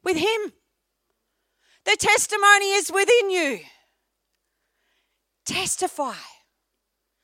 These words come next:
So I encourage testimonies. Today, I'm gonna get Hannah to come and speak her testimony. And if you ever have one,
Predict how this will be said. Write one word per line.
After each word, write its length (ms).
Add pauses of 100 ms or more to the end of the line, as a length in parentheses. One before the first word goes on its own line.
(300)
So 180
I 280
encourage 520
testimonies. 840 (440)
Today, 480 (120)
I'm 120
gonna 140
get 200
Hannah 180
to 60
come 180
and 120
speak 280
her 160
testimony. 680 (1200)
And 120
if 120
you 180
ever 160
have 200
one, 280